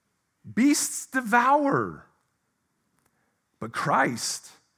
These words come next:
he will reign supreme forever, and the beasts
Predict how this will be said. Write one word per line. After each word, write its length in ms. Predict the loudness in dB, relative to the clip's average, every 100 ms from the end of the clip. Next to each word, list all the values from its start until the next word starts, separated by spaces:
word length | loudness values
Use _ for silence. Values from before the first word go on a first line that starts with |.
| _ _ _ -8
he 140 | -4
will 160 | 0 0
reign 280 | 0 -2 -4
supreme 680 | -8 -10 -6 -6 -6 -10 -20 _ _ _ _
forever, 880 | _ -6 -6 -2 -2 0 -2 -4 -8 _ _ _ _ _ _ _ _ _ -10
and 200 | -6 -4
the 80 |
beasts 800 | -4 -2 -2 -2 -8 -10 -12 -14